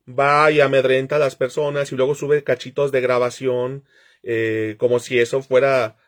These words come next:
todo lo que en la conversación ocurrió. Pues, obviamente hace lo que hacen las denominaciones, ¿no? Como, como denominacional que es él, porque él no es cristiano, él no recibe el bautismo bíblico. Él, eh, extrae,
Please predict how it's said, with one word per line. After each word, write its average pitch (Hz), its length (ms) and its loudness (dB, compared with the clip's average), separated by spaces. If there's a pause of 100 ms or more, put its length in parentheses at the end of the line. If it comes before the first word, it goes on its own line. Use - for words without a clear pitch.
(120)
todo 127 200 4
lo 135 160 2
que 120 80 -8
en 120 40 0
la 117 100 0
conversación 120 920 -6 (380)
ocurrió. 135 580 -2 (340)
Pues, - 100 -8
obviamente 151 520 0
hace 135 220 0
lo 127 140 0
que 123 120 2
hacen 117 760 -2
las 113 220 -2
denominaciones, 120 720 -4
¿no? 143 140 -8
Como, 117 460 -2
como 120 220 -2
denominacional 123 760 -2
que 135 160 0
es 135 100 -2
él, 135 160 -2
porque 127 220 -4
él 113 80 0
no 113 80 -6
es 110 80 -14
cristiano, 120 400 -2
él 117 60 -4
no 117 100 -4
recibe 117 240 -6
el 113 80 -6
bautismo 117 380 -8
bíblico. 123 420 -12 (680)
Él, 123 680 2 (380)
eh, 110 480 -4 (420)
extrae, 143 600 -4